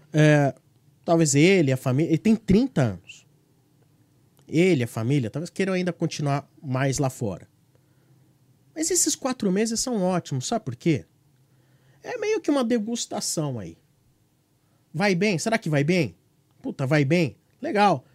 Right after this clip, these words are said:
Lucas, agora você vai pra onde? Ah, vou assinar um contrato, chega lá em janeiro. Ah, vou assinar um contrato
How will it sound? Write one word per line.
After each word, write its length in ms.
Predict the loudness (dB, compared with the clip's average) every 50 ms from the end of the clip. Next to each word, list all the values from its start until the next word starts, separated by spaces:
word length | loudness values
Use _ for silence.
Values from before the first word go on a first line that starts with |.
| _ _ _
Lucas, 360 | -2 -2 0 2 2 2 4
agora 260 | 2 2 2 2 0 0
você 140 | 0 0
vai 120 | 0 0 0
pra 200 | 0 0 2 2
onde? 240 | 2 2 0 0 0
Ah, 200 | 0 0 0 0
vou 100 | 0 -2
assinar 260 | -4 -2 -2 -2 -2
um 40 | -2
contrato, 540 | -2 -2 -4 -2 -2 0 0 0 -2 -4 -4
chega 220 | -4 -2 -2 0
lá 120 | 0 0 0
em 20 |
janeiro. 480 | 0 0 2 2 2 2 2 0 -4 -4
Ah, 140 | -6 -4 -4
vou 80 | -6
assinar 240 | -6 -4 -2 -2 -2
um 40 | -2
contrato 800 | -2 -4 -4 -4 -4 -2 0 2 2 0 0 -2 -2 -4 -4